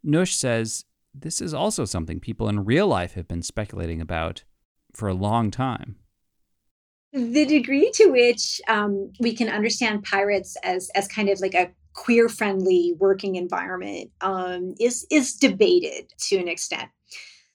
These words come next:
Speaker 2: Did, did pirates form partnerships and bonds? Yes, they did. Did men on boats have sex with each other? Yes, they did. Absolutely. So, yeah, sure, two pirates could have fallen in love. Why not?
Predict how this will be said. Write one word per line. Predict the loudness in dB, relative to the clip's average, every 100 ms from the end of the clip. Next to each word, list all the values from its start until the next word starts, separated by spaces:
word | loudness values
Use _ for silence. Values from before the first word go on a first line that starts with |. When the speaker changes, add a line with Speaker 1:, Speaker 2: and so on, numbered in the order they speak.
| _ -16 -8
Speaker 2:
Did, | 6 6 6 -2
did | 2 2 2
pirates | 2 2 2 0 -6 -10 _ _ _ 0
form | 2 2
partnerships | 0 0 0 -4 -4
and | -4 -4
bonds? | -2 -4 -6
Yes, | -8 -8
they | -6
did. | -4 -6 -10 _ _ _ _ 2
Did | 4 6
men | 4 2
on | 0 2
boats | 2 2
have | -2 0
sex | -2 -2
with | -6 -8
each | -4
other? | -2 -2
Yes, | -4 -4
they | -4 -4
did. | -6 -16 -20 _ _ _ _ _
Absolutely. | -2 0 0 -2 -4 -8 -10 _ _ _ _ _ -10
So, | 0 4 4 0 -12 _
yeah, | 0 0 -4
sure, | 0 0
two | 0 0
pirates | 0 0 -2
could | -6
have |
fallen | -6 -8 -8
in | -10
love. | -10 -12 -16 _ -6
Why | -4
not? | -4